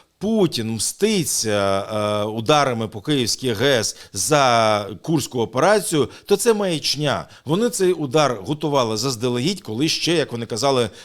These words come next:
"Ми вісім років бомбили Білгород". Е, тобто вони б'ють по нас ракетами, тому що в них є ракети. І вони вважають нас своїм ворогом. І намагаються знищити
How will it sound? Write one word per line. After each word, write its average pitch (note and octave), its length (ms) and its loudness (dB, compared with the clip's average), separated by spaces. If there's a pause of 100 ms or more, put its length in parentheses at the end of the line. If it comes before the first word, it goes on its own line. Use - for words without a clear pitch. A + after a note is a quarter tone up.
(100)
"Ми F3+ 360 2 (260)
вісім D3 300 0
років D3+ 340 -2
бомбили C3 520 0
Білгород". F2 500 -4 (760)
Е, A#2 220 4 (120)
тобто E3 500 4
вони E3+ 520 2 (160)
б'ють C3+ 540 0
по B2+ 120 0
нас B2+ 280 2
ракетами, F3 480 2
тому G#3+ 260 0
що F#3 160 2
в F#3 60 0
них G#3 220 0
є F#3 120 4
ракети. C#3+ 500 -2 (420)
І G3+ 180 0
вони E3+ 520 -2
вважають A#2+ 540 -2
нас - 360 -2
своїм A#2 400 -2
ворогом. F2 420 -4 (160)
І A2 120 -2
намагаються B2 520 0
знищити A#2 680 -4